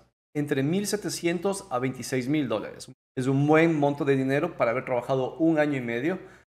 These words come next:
Aquí lo que quiero revisar es la frecuencia también, cuántos videos están ellos subiendo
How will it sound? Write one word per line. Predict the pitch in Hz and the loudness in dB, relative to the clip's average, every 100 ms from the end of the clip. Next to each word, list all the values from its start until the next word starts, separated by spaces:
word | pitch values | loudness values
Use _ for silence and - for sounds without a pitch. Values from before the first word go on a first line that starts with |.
| _ _ _ - | _ _ _ -8
Aquí | 139 220 | 0 0
lo | |
que | 196 | 2
quiero | - 196 | 4 4
revisar | 185 160 | 4 2
es | 175 | 2
la | 185 | 0
frecuencia | 143 135 160 160 165 | 0 0 0 0 0
también, | 143 143 160 156 | 0 2 0 2
cuántos | 170 180 180 | 4 4 2
videos | 151 156 | 0 0
están | 156 147 143 | 0 -2 -2
ellos | 147 151 | -2 -2
subiendo | - 131 120 143 151 117 160 185 | -4 -6 0 2 4 2 -2 -4